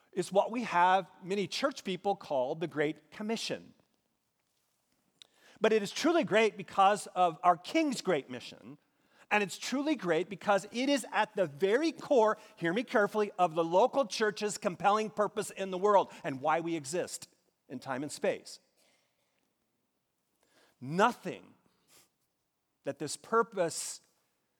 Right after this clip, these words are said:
is given, no, nothing else is given as the core purpose of the church. Nothing else.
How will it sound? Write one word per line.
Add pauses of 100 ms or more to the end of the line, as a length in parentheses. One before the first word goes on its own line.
(1400)
is
given,
no,
nothing
else
is
given
as
the
core
purpose
of
the
church. (1300)
Nothing
else.